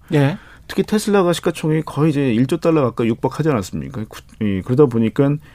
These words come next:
Speaker 2: 테슬라가 치고 나가는 부분에 많은 컨벤셔널 자동차들이 숨가쁘게 따라오면서 거의 매번씩 공개를 하는.
Speaker 1: 어.
Speaker 2: 그랬기 때문에 아마 이번에는 조금 어떻게 보면, 어, 이 기준 자체도 많이 높아져 있고.
Speaker 1: 아, 눈높이가?
Speaker 2: 눈높이가, 그죠?
Speaker 1: 예.
Speaker 2: 그러-,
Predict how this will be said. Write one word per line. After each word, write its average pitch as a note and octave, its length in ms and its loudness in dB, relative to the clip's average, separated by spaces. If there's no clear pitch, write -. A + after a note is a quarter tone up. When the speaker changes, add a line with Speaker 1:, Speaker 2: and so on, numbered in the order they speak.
Speaker 2:
테슬라가 F#3+ 460 0
치고 - 260 -4
나가는 C3+ 280 4
부분에 A2 440 0
많은 D3+ 400 0
컨벤셔널 G3 460 2
자동차들이 A#2+ 1400 -2
숨가쁘게 A#3 560 0
따라오면서 D3+ 640 0
거의 D#3 280 -4
매번씩 G3+ 600 0
공개를 B2+ 360 4
하는. A2 160 0
Speaker 1:
어. G#2 380 -2
Speaker 2:
그랬기 E3+ 320 4
때문에 F#3 280 2
아마 B2+ 220 2
이번에는 B2+ 640 0
조금 D#3+ 400 -4
어떻게 B2 220 -4
보면, A#2+ 400 0
어, E2+ 600 -4
이 F#2 300 -8
기준 D3+ 200 2
자체도 D3+ 280 2
많이 B2 160 2
높아져 B2 320 0
있고. G2 340 -4
Speaker 1:
아, C3 280 2
눈높이가? F3 540 2
Speaker 2:
눈높이가, E3+ 420 4
그죠? C3+ 120 4
Speaker 1:
예. E3 300 2
Speaker 2:
그러-, D3+ 160 2